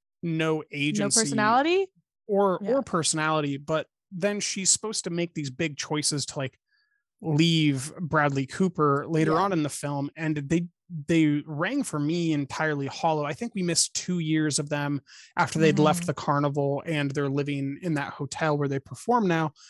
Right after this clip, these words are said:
Speaker 1: But, um, you know, she's an incredibly strong performer,
Speaker 2: Mm-hmm.
Speaker 1: and I, I just not only felt like she was wasted, but this character seemed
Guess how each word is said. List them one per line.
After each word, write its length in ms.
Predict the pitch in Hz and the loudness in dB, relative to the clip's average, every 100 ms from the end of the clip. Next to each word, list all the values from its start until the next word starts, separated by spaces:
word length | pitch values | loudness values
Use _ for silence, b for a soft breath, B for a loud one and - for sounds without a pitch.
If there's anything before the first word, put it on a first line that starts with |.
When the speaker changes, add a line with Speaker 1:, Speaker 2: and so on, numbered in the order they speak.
| b b _ - | b b _ -4
Speaker 1:
But, 300 | - 175 - 196 | 2 2 2 0
um, 540 | 160 147 143 139 - - | 2 2 2 -2 -6 -6
you 140 | 175 | -2
know, 80 | 175 | -2
she's 240 | 160 277 330 | 0 2 2
an 80 | |
incredibly 520 | 190 139 170 151 139 131 | -2 0 0 0 -4 -8
strong 500 | - 147 139 131 127 | -8 -6 -4 -4 -8
performer, 600 | - - 143 135 135 131 | -12 -10 -6 -2 -2 -2
Speaker 2:
Mm-hmm. 200 | 233 240 | 0 2
Speaker 1:
and 360 | 139 139 135 131 - _ - 180 - - - | 4 4 2 -2 -10 _ -16 -16 -16 -18 -4
I, 220 | 185 175 175 _ - | 2 2 0 _ 0
I 80 | 185 | 4
just 500 | 170 - - - - _ - | 6 4 2 -2 -12 _ 4
not 220 | 202 208 | 6 6
only 160 | 196 | 4
felt 180 | 156 160 | 4 2
like 120 | 156 | 0
she 120 | - 147 | 0 -2
was 100 | 127 | 0
wasted, 440 | 147 170 - 143 | 0 0 0 -2
but 160 | 151 - | -6 -2
this 160 | 156 | 0
character 460 | - 196 185 - 147 | 2 2 2 2 0
seemed 440 | - 147 143 135 | 0 2 0 -2